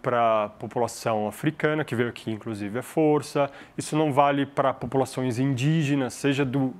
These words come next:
do próprio Brasil, como de outros países da América Latina,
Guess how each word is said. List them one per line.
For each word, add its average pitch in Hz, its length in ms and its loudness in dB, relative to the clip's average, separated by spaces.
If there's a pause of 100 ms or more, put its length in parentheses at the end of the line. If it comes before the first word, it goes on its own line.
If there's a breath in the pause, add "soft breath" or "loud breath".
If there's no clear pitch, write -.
(180)
do 127 440 -8
próprio 147 340 2
Brasil, 135 460 2
como 135 240 0
de 120 160 -2
outros 139 420 -2
países 127 440 0
da 127 100 0
América 123 360 -2
Latina, 143 640 0